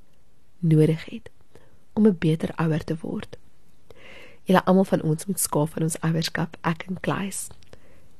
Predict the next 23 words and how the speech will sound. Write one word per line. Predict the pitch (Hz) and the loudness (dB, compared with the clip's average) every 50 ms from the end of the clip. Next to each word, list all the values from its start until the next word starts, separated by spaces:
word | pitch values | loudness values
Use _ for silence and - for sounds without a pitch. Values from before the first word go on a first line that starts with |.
| - - - - - - - - - - - - - - | -16 -16 -16 -16 -16 -16 -16 -16 -18 -18 -18 -18 0 4
Mens | 190 175 170 | 6 6 8
is | 175 160 | 6 6
nooit | 165 160 160 170 185 196 - | 6 8 8 8 8 6 4
klaar | - 180 165 160 160 160 - | 2 2 4 6 6 4 4
nie, | 160 156 | 2 0
jy | 147 | 0
is | 156 165 - | -2 -2 -2
nooit | 170 160 160 156 165 - - - - - - - | 0 2 4 4 4 4 2 -2 -12 -16 -12 0
honderd | - 165 160 156 160 | 2 4 6 6 4
persent | - 175 165 - 160 156 185 | 2 -2 -2 0 0 -2 0
reg | - 151 160 190 - | 0 -2 -4 -4 -4
daar | - - 147 143 - | -4 -2 -2 0 -2
nie. | 160 165 170 202 202 - - - - - - - - - - - - - - - - - - - - - - - | -2 -2 -4 -4 -6 -10 -14 -16 -16 -16 -16 -16 -16 -16 -16 -16 -16 -16 -16 -16 -16 -16 -16 -16 -16 -16 -16 -12
Die | - 185 | -6 2
belangrikste | 180 180 156 156 170 202 226 226 - - - | 6 8 8 10 8 8 6 4 0 -4 -4
is, | - 170 175 | -2 -2 -2
is | 175 | 0
dat | - 175 - | -2 -2 0
jy | - 180 | 0 0
nie | 185 175 160 160 165 - - - | 2 2 2 0 0 -2 -4 -2
ophou | - 165 - - 160 165 175 170 - | -2 -2 0 0 0 0 0 -2 -6
probeer | - - 147 160 - 107 127 - 180 202 | -2 -2 -2 0 0 -4 -4 -4 -4 -6
nie. | 208 220 208 - | -6 -6 -8 -8